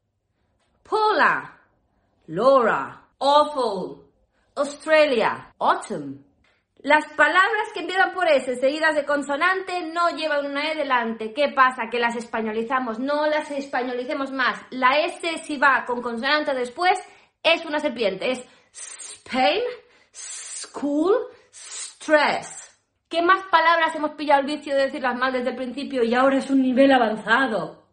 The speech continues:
Castle, lettuce, bear, daughter, iron, island, illegal, fruit, friend,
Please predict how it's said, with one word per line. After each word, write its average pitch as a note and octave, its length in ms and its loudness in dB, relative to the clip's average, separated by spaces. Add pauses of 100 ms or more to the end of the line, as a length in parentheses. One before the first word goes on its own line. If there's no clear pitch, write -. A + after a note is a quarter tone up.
(120)
Castle, G3+ 680 0 (1200)
lettuce, - 800 -2 (220)
bear, G#3+ 760 2 (920)
daughter, B3 800 4 (320)
iron, C4 640 2 (460)
island, C#4+ 720 2 (600)
illegal, B3+ 760 -4 (380)
fruit, C4 600 -2 (720)
friend, B3 800 0